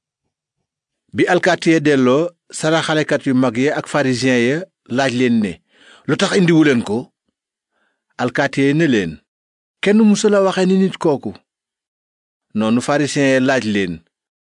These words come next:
"Mbaa naxuñu leen yéen itam? Ndax am na kenn ci saraxalekat yi wala ci pharisien yi ku ko gëm?" Déedéet. Waaye mbooloo mi xamuñu yoonu Musaa, ñu alku lañu.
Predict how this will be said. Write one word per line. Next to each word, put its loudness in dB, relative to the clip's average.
"Mbaa -2
naxuñu 2
leen 2
yéen 2
itam? -2
Ndax -4
am 0
na 0
kenn -2
ci -10
saraxalekat -2
yi 0
wala 2
ci -6
pharisien 0
yi 2
ku -4
ko 2
gëm?" -2
Déedéet. -2
Waaye 0
mbooloo 2
mi -2
xamuñu -2
yoonu 0
Musaa, -6
ñu -4
alku -2
lañu. -2